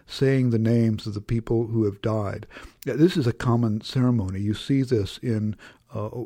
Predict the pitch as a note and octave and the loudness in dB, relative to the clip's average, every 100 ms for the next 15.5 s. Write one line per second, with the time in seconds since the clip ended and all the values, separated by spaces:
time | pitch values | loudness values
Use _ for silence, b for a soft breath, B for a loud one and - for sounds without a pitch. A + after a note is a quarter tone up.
0 | - A2 A2+ B2 C3 A2+ F#2 F#2+ G#2+ A2+ | -10 -6 -2 -2 0 -2 -2 0 0 0
1 | - A2 G2+ C3 C3+ A#2+ G#2+ A2 C#3 D#3 | -2 -2 0 0 2 2 2 2 2 2
2 | A#2 G#2+ F#2+ F2 - B2 A2 G#2+ G#2+ A#2+ | 0 0 -4 -6 -2 -2 0 0 2 2
3 | - - A2+ G#2 F#2+ A#2 A2 A#2 A2+ G2 | 0 -6 -2 -2 -2 -4 0 2 2 -2
4 | D#2+ - - - B B B B _ A2+ | -8 -12 -16 -18 B B B B _ -6
5 | A2 A2 - B - - - A#2+ A2+ A#2 | -4 -6 -8 B -14 -8 -4 0 2 2
6 | A#2 A2+ A#2 A#2 G#2+ A2 - A#2 G#2+ F#2+ | 0 -2 0 0 0 -2 0 0 0 0
7 | A2+ A2+ A2+ A2 B2+ B2+ E2 D#2 b b | -2 0 0 0 0 -2 -6 -8 b b
8 | - F#2+ G#2 A#2 A2+ G#2+ - A#2 A2+ G#2+ | -10 -8 -4 -2 0 -2 -2 0 2 2
9 | G#2 - A2+ G2 G#2 G2+ G#2+ G#2+ G2 A2 | -2 -4 -6 -4 -2 -2 -2 -4 -4 0
10 | A#2+ B2 A2+ A2+ A2+ - A#2+ A2 A#2+ A#2+ | 2 4 4 2 0 -2 0 4 4 4
11 | G2+ G2 - A2 G2 A#2+ A2 G#2+ G2 G2 | 2 -2 -6 -8 -6 -4 -2 -2 -2 0
12 | A2+ A2+ F2+ - - B B B B B | 0 0 -4 -8 -16 B B B B B
13 | _ - B2+ B2 - G#2+ F#3 F#3 - D#3+ | _ -2 0 0 -2 2 4 4 2 2
14 | D#3 A2 - G2+ G2 - A2+ C3+ D3 C3+ | 2 -2 -2 -2 -4 -4 -2 0 0 0
15 | B2+ B2 B2+ B2+ B2 | 0 0 2 0 -2